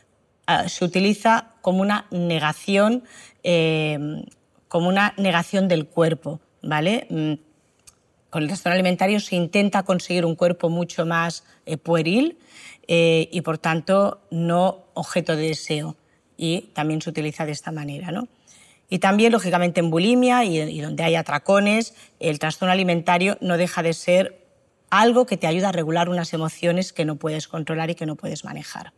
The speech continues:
¿vale? O sea que al final, m-, me gusta esta visión darla, ¿no? Porque habría muchos más conflictos, pero es darte cuenta que el trastorno alimentario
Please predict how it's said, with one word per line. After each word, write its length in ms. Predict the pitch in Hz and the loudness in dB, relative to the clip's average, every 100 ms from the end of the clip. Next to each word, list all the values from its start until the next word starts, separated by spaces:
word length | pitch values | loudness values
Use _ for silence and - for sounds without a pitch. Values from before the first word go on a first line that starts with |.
| _ _ - | _ _ -14
¿vale? 340 | 147 170 233 _ _ _ - - _ _ | -10 -8 -10 _ _ _ -20 -20 _ _
O 20 | |
sea 140 | - 190 | 0 2
que 60 | |
al 80 | 202 | 4
final, 360 | 220 214 262 - _ _ _ _ _ - | 2 4 4 2 _ _ _ _ _ -10
m-, 120 | 196 - | -8 -2
me 120 | 202 | 2
gusta 320 | 226 277 - | 4 4 2
esta 180 | 269 254 | 2 4
visión 480 | 233 214 254 247 254 - | 2 2 4 4 4 -2
darla, 560 | 185 190 226 226 226 | -4 2 2 4 2
¿no? 180 | 202 226 | 2 0
Porque 220 | 175 165 | -2 0
habría 240 | 165 190 202 | 0 2 0
muchos 280 | 202 185 | 0 -4
más 160 | 175 170 | -4 -4
conflictos, 680 | 185 170 208 196 208 220 - - - _ _ - | -4 -2 -2 -2 -2 -2 -6 -20 -20 _ _ 0
pero 120 | 190 | 2
es 60 | |
darte 220 | 214 226 220 | 2 2 0
cuenta 220 | 220 226 | 2 2
que 60 | |
el 40 | 185 | 2
trastorno 260 | 185 208 | 0 0
alimentario 560 | 208 190 180 190 202 | 0 0 2 2 2